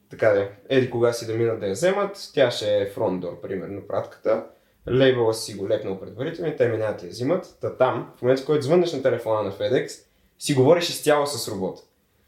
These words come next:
Мисъл, е, е, всичко. Казваш му, а, откъде до къде, какъв час, име, а, място, нали, където искаш да я доставят.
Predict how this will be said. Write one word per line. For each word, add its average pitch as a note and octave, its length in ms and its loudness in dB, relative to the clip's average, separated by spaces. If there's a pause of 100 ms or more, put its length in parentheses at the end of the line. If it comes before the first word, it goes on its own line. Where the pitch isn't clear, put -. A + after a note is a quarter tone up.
(140)
Мисъл, D3 380 6
е, D#3+ 300 4
е, - 40 -4
всичко. C3+ 400 -6 (380)
Казваш B2+ 400 4
му, D3 420 2
а, A#2 320 0
откъде A#2 460 0
до B2 120 -4
къде, A2+ 320 0
какъв A#2 380 -6
час, - 500 -2
име, A#2+ 520 0 (180)
а, G2+ 420 0
място, A2 380 -4
нали, A2+ 200 -4
където A2+ 220 -4
искаш A#2+ 240 -10
да A#2+ 80 -2
я A2 100 2
доставят. A2 560 -4